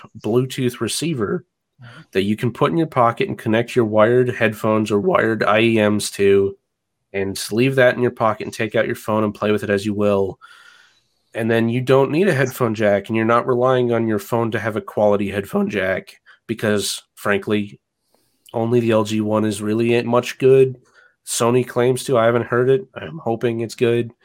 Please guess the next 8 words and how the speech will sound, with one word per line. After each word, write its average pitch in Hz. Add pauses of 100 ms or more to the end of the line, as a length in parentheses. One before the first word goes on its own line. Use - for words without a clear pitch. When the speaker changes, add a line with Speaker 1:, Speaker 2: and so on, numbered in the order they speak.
(840)
Speaker 1:
Um, 101
the 110
S 120
eight 117
headphone 120
jack 113
I 113
have 113